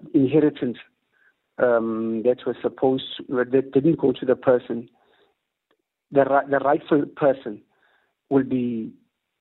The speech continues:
have, okay, will be taken away from the individual that took it and given to the per-, the correct,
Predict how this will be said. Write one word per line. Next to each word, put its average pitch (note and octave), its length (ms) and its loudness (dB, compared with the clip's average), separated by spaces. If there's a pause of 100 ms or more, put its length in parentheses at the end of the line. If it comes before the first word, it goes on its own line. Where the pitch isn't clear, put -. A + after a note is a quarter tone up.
(1400)
have, D#3 200 -2 (320)
okay, C3+ 320 -4 (160)
will C#3+ 100 2
be D3 100 0
taken G#3+ 360 -2
away C#3 280 -4
from C#3 160 -6
the B2 60 -6
individual C3 560 -4
that A#2 300 -2
took D3+ 200 -2
it D3 100 -2 (580)
and B2 200 0
given C3 320 2 (100)
to B2+ 60 -4
the A#2 120 0
per-, - 220 -4
the - 140 -4
correct, B2+ 340 -4